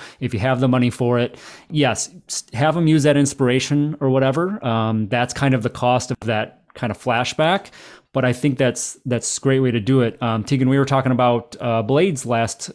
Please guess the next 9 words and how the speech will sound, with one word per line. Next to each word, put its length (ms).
uh, 120
episode 500
with 220
kind 180
of 60
the 80
Devil's 320
Bargain, 400
which 240